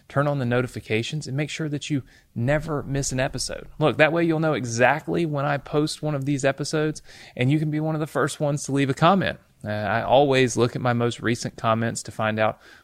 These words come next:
what I should talk about next. So there's a benefit to that.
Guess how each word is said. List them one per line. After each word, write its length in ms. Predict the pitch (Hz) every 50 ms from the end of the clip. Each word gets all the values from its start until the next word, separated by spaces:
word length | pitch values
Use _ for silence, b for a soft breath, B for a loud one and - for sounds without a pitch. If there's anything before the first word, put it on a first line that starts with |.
| B B
what 100 | - 92
I 60 | 101 107
should 140 | - 127
talk 200 | - 139 131 131
about 220 | 143 143 143 143 151
next. 400 | 202 220 - - - - - - - - -
So 300 | - - 95 95 95 101 - -
there's 200 | - 98 101 117
a 40 | 123
benefit 400 | - 147 151 139 - - - -
to 80 | - -
that. 260 | - - - - -